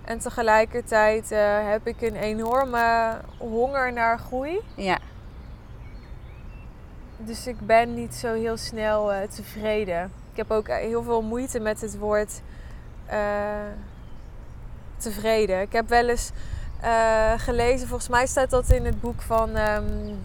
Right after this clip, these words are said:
Speaker 1: Bodo Schäfer, dat je vandaag tevreden moet zijn met wat er is, eh, maar daar morgen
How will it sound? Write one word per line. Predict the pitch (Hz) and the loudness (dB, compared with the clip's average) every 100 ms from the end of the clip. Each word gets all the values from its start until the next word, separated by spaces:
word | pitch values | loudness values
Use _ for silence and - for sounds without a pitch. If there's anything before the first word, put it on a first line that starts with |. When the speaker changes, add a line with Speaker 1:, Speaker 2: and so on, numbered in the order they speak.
| - - | -4 4
Speaker 1:
Bodo | 214 226 226 214 | 6 6 4 2
Schäfer, | - 226 220 254 254 285 359 - - - - - - - - - - - - | 0 0 0 -2 -2 -2 0 -4 -4 -6 -8 -10 -8 -8 -8 -6 -6 -4 -2
dat | 226 240 - | 4 2 2
je | 247 233 226 226 226 - | 0 4 4 4 4 0
vandaag | 254 233 220 226 269 330 - - - - - - | -2 2 10 12 12 8 4 -10 -12 -14 -14 -14
tevreden | - 240 240 247 247 | -12 -6 2 4 4
moet | 240 240 - | 0 -6 -4
zijn | 240 220 220 220 | 4 4 4 0
met | 220 | -2
wat | 214 214 214 | 0 0 0
er | 208 | -2
is, | - 247 392 - - - - - - - - | -2 -2 -2 -6 -12 -12 -14 -14 -14 -12 -12
eh, | - 226 214 214 214 | -2 2 2 2 4
maar | 220 226 | 6 6
daar | 220 214 208 214 208 208 | 8 6 8 6 4 2
morgen | 214 220 226 240 262 269 262 247 247 | -2 -2 2 6 4 4 2 2 2